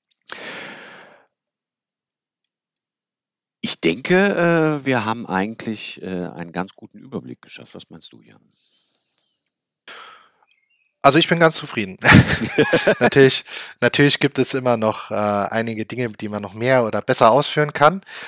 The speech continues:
Speaker 2: Aber als groben Überblick würde ich sagen, haben wir einiges, äh, zusammengetragen an Informationen.
Speaker 1: Das finde ich auch. Ich fand's spannend. Ähm,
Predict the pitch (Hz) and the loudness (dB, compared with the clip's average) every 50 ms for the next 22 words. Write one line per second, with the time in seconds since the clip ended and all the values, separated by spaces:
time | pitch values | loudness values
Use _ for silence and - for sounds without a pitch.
0 | - - - 123 127 127 123 117 - - - - 160 170 165 156 156 - 147 143 | -6 -2 4 6 8 8 8 6 4 -2 0 2 2 2 2 -2 -6 -6 -2 0
1 | 139 131 131 131 127 - - - 123 127 127 127 - - - 110 107 113 117 123 | 0 0 0 -2 -2 -4 -6 -6 -4 -2 -2 -2 -4 -2 2 4 4 4 4 2
2 | 127 131 127 - _ _ _ _ _ - - - - - - - - - - - | -2 -10 -14 -16 _ _ _ _ _ -20 -20 -20 -20 -20 -20 -20 -20 -20 -20 -20
3 | - - - _ _ _ - 123 131 151 143 123 127 139 151 170 156 165 160 - | -20 -20 -20 _ _ _ 6 6 8 8 8 8 8 6 4 2 2 2 2 0
4 | - - - - 123 127 131 131 131 131 131 123 - - - - 147 127 147 147 | -2 -4 -6 -2 2 4 6 8 8 6 4 2 -2 -10 -6 -4 4 6 6 6
5 | 160 156 139 - - 107 101 101 98 101 101 104 104 - - 104 98 98 - - | 6 4 0 2 2 2 2 2 0 -4 -10 -12 -12 -8 -6 -6 -6 -6 -8 -10
6 | 101 98 95 98 101 _ _ _ _ _ _ _ _ _ _ _ _ _ _ _ | -12 -12 -14 -16 -20 _ _ _ _ _ _ _ _ _ _ _ _ _ _ _
7 | _ _ 85 80 - - - 110 107 101 80 67 73 82 117 151 - - - - | _ _ -6 -6 -4 -4 -6 -6 -6 -6 -6 -6 -4 -4 -4 -4 -6 -10 -14 -16
8 | - - - - - _ - - - 98 92 90 - - - - 82 80 85 117 | -16 -16 -18 -20 -16 _ -10 -4 -2 -2 -2 0 -2 -4 -2 -2 -2 -2 0 -2
9 | 156 196 208 - - - - - - - - - - _ _ - - 113 110 107 | -4 -6 -8 -14 -16 -20 -20 -20 -20 -20 -20 -20 -20 _ _ -4 0 2 2 2
10 | 107 107 107 107 95 - | 2 -2 -4 -6 -8 -12